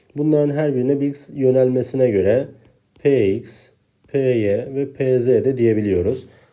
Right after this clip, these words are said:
Bu üç orbitalin enerjisi aynıdır. Biz buraya Hund kuralına göre yerleştirirken önce hepsi aynı yönlü yerleşmeli diyoruz arkadaşlar.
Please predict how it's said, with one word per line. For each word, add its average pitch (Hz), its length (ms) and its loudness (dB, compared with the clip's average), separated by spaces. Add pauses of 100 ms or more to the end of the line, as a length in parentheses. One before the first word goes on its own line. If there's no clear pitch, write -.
(140)
Bu 160 140 -4
üç 175 180 -8
orbitalin 120 540 -8
enerjisi 143 460 -4
aynıdır. 131 500 -2 (380)
Biz 165 220 0
buraya 165 240 2
Hund 175 260 -2
kuralına 151 460 0
göre 113 260 0
yerleştirirken 127 840 0 (480)
önce 147 520 0
hepsi 131 560 -2 (220)
aynı 147 400 0
yönlü 110 360 0
yerleşmeli 110 720 0 (120)
diyoruz 90 300 -2
arkadaşlar. 90 680 -2